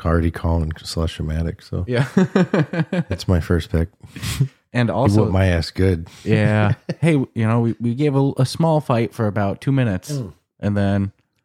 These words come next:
Speaker 1: No, I threw a Hail Mary.
Speaker 2: I should have, I should have went in on him with you, though. That's the
Speaker 1: If,
Speaker 2: thing.
Speaker 1: if you had double teamed him, what we, we were all playing one v one v one, so
Speaker 2: Yeah.
Speaker 1: it's like,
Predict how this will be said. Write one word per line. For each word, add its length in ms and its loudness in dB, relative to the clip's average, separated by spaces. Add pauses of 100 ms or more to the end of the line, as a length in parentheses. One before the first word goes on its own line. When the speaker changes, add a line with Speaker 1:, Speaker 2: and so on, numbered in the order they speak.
Speaker 1:
No, 120 4
I 120 -2
threw 180 2
a 60 2
Hail 240 2
Mary. 380 2 (180)
Speaker 2:
I 60 4
should 180 2
have, 160 0
I 80 2
should 160 2
have 80 2
went 160 0
in 160 2
on 160 0
him 180 2
with 200 0
you, 100 -2
though. 180 0
That's 240 -4
the 80 -6
Speaker 1:
If, 100 4
Speaker 2:
thing. 140 -2
Speaker 1:
if 160 0
you 140 4
had 120 0
double 280 2
teamed 320 2
him, 160 2
what 160 4
we, 200 2 (220)
we 140 2
were 80 -4 (160)
all 120 0
playing 420 2
one 180 0
v 160 0
one 200 0
v 140 -2
one, 300 -2
so 80 0
Speaker 2:
Yeah. 180 2
Speaker 1:
it's 140 -2
like, 340 -2